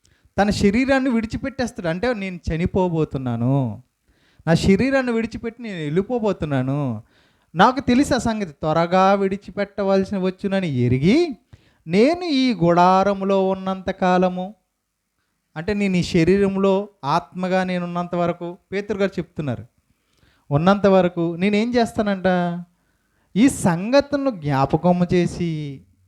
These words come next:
ఏ సంగతులు? దేవుని మాటలు. "మీకు జ్ఞాపకం చేస్తాను, జ్ఞాపకము చేసి మిమ్మును రేపుట న్యాయమని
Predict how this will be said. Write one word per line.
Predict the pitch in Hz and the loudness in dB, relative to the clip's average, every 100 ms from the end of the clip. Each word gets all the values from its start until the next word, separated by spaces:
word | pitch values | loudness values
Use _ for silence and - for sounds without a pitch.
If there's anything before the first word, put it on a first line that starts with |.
| _ _ - | _ _ -4
ఏ | 185 | 0
సంగతులు? | 220 190 185 180 165 | 0 0 -2 0 0
దేవుని | 143 147 147 147 | 2 2 4 0
మాటలు. | 139 123 123 107 _ _ _ _ _ - | -2 -4 -6 -14 _ _ _ _ _ -6
"మీకు | 226 277 | -2 0
జ్ఞాపకం | 202 160 156 208 285 285 | -2 2 2 4 2 0
చేస్తాను, | 277 254 - - 190 139 123 | 2 2 2 0 0 -2 -6
జ్ఞాపకము | 143 151 - 190 190 185 | -2 0 -2 -6 -6 -2
చేసి | 170 - 165 147 - _ - | -2 -2 -4 -4 -8 _ -4
మిమ్మును | 170 190 202 185 | 0 2 2 2
రేపుట | 143 131 151 214 226 262 | 2 4 6 6 4 -6
న్యాయమని | 240 185 160 170 180 180 170 185 392 | -6 -6 -4 -4 -4 -6 -6 -6 -8